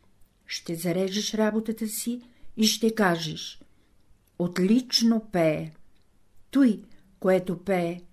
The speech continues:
той го преживява и с ума, и с сърцето си, и с душата си. В ума и сърцето влизат сили, цялото битие пее,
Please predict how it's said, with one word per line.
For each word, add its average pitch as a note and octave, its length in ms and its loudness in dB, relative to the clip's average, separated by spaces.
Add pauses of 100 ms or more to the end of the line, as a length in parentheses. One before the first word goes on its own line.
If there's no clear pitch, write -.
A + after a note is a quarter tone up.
(580)
той G#3+ 220 4
го F#3+ 140 -4
преживява F3+ 760 0 (220)
и F3 80 -4
с - 260 -8
ума, G3+ 400 2 (420)
и A3 80 2
с A3 200 0
сърцето F3+ 760 -4
си, - 320 -10 (480)
и A3 100 4
с F#3+ 320 -4
душата E3 560 -4
си. - 320 -14 (760)
В D#3+ 120 -8 (200)
ума F#3+ 360 0 (420)
и F#3 120 -2
сърцето G#3 580 -2
влизат F3+ 520 -4
сили, F#3 420 0 (540)
цялото B3+ 520 4
битие F3 540 0
пее, F3 380 -2